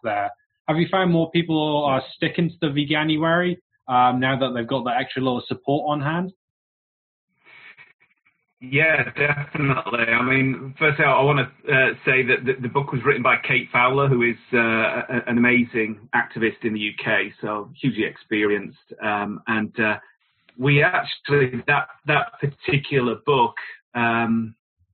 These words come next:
Speaker 2: we had a call from the publishers in, in, in August saying, you know, "We'd like to do a book with you." And, and,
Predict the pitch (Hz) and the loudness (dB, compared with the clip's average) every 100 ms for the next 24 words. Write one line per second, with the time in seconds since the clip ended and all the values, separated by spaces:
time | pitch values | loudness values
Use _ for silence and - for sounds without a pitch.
0 | _ - 127 160 156 - 139 135 - 131 | _ -8 -2 0 0 0 2 2 2 0
1 | 120 113 147 143 139 - 113 107 117 117 | 0 0 -2 0 -2 -2 -4 -2 0 0
2 | 117 117 113 113 113 _ _ 110 117 139 | 0 -2 0 -2 -4 _ _ 0 2 4
3 | 160 101 - - - _ _ _ 131 120 | 2 -4 -8 -20 -20 _ _ _ 0 2
4 | 117 113 117 123 117 117 123 113 117 110 | 4 2 0 -2 -2 2 0 0 -4 -8
5 | - 120 113 113 143 - 120 110 104 101 | -4 0 0 2 -2 0 -2 -2 -2 -2
6 | 104 104 110 107 113 113 | -2 -6 -8 -6 -4 -2